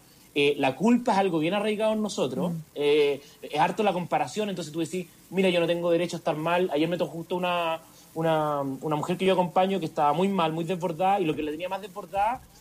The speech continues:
Speaker 1: era sentir que ella no tenía derecho a estar mal.
Speaker 2: Mm.
Speaker 1: Eh, no tenía derecho a estar mal porque ella estaba en su casa, tenía sueldo garantizado, eh, y, y más an-, más se angustiaba.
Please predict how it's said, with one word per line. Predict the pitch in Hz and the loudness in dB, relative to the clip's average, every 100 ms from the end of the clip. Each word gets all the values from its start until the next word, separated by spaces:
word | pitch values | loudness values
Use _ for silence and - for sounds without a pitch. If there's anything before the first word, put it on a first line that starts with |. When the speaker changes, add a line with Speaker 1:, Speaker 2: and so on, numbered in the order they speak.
| - | -6
Speaker 1:
era | 185 | -4
sentir | 185 165 196 | -4 -6 -6
que | 202 | -2
ella | 196 | 0
no | 190 | 0
tenía | 170 185 202 | -2 -2 0
derecho | 202 214 | -2 -4
a | 202 | -4
estar | 214 | -2
mal. | 190 123 95 - - - - | -2 -4 -8 -16 -20 -16 -6
Speaker 2:
Mm. | |
Speaker 1:
Eh, | 156 156 151 151 147 | 0 2 4 2 0
no | 165 | 0
tenía | 170 190 | 0 2
derecho | 190 190 190 | 2 0 0
a | |
estar | 196 175 | -2 0
mal | 190 190 | -2 -2
porque | 196 165 151 139 | -4 0 2 2
ella | 131 | 0
estaba | 123 120 | -2 -4
en | 123 | -4
su | 165 | -4
casa, | 226 226 220 190 | 0 2 2 0
tenía | 175 139 139 | -6 -6 -8
sueldo | - 143 139 139 131 | -8 -8 -4 -2 -2
garantizado, | 135 135 170 - 233 220 214 202 196 - - - - | -2 -6 -14 -4 0 2 0 -2 -4 -8 -20 -16 -2
eh, | 160 160 160 - - - 160 | 2 4 2 0 -6 -10 -6
y, | 165 | -6
y | 170 | -2
más | 175 202 233 | -2 0 -2
an-, | 220 | -2
más | 202 214 | -2 -2
se | |
angustiaba. | 220 190 - 190 98 | -2 -4 0 0 0